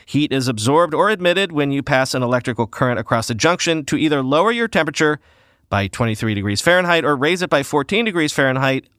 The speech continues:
all without bulk or noise. You could wear a stuffy business outfit on a hot day and avoid looking like you've just stepped into a sauna.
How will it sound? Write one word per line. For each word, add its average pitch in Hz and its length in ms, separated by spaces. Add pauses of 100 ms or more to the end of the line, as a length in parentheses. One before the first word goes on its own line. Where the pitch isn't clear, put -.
(140)
all 190 420 (140)
without 143 420
bulk 123 320
or 165 220
noise. 196 580 (580)
You - 100
could 147 120
wear 156 240
a 156 80
stuffy 175 480
business 165 420
outfit 151 320
on 127 140
a 123 60
hot 135 200
day 131 240
and 127 120
avoid 117 260
looking 113 280
like 110 220
you've 117 140
just - 400
stepped - 320
into 101 220
a 101 60
sauna. 156 420